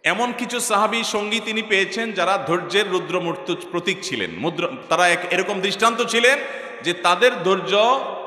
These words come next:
এক একজনের সবরকে আমরা যদি analysis করি, তো বিশাল বড় বড় history হয়ে যাবে, অনেক বড় দাস্তান হয়ে যাবে,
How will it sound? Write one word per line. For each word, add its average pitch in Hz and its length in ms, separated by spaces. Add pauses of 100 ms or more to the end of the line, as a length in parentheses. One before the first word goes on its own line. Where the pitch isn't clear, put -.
(100)
এক 214 180
একজনের 240 440
সবরকে 202 680 (420)
আমরা 180 240
যদি 180 220
analysis 151 640
করি, 123 200
তো 127 100
বিশাল 180 720
বড় 143 180
বড় 139 160
history 135 300
হয়ে 117 180
যাবে, 104 200
অনেক 202 260
বড় 214 140
দাস্তান 208 400
হয়ে 214 160
যাবে, 196 240